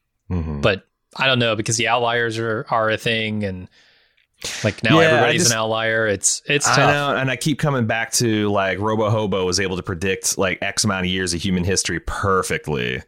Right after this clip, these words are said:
Speaker 2: Mm.
Speaker 1: with, with just the f-, shard of data that they had. So it's like, it almost, like, if you could do that, then,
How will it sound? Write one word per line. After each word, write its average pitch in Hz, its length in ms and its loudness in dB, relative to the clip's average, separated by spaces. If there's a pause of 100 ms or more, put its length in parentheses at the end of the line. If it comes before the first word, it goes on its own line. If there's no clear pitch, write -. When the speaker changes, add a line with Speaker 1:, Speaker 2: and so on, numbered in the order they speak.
(100)
Speaker 2:
Mm. 98 240 -4 (120)
Speaker 1:
with, 98 320 2
with 101 240 2
just 113 320 0
the 107 60 -2
f-, - 260 -6
shard 117 420 2
of 90 100 0
data 92 280 -2
that 80 160 -6
they 85 120 -2
had. 87 440 -2
So 90 100 0
it's - 160 0
like, 82 360 -2
it 90 100 -2
almost, 107 380 0
like, 87 240 -2
if 87 80 -4
you 101 100 -2
could 82 160 -6
do 120 160 2
that, 85 320 0
then, 82 540 -2